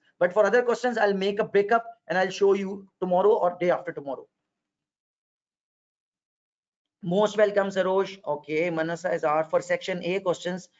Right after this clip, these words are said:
can Kaplan practice kit sufficient, or do I practice B P P section A as well?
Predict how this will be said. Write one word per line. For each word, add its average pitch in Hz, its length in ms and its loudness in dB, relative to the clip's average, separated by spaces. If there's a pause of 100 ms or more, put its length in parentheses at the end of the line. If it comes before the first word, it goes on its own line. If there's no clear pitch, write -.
(160)
can 165 160 -2
Kaplan 208 600 0
practice 175 480 -2
kit 190 240 -2
sufficient, 208 560 -2 (260)
or 165 140 0
do 196 180 2
I 196 100 4
practice 196 440 -2
B 160 160 -8
P 160 120 -20
P 202 120 -10
section 185 440 -4
A 175 140 2
as 151 140 2
well? 127 160 -2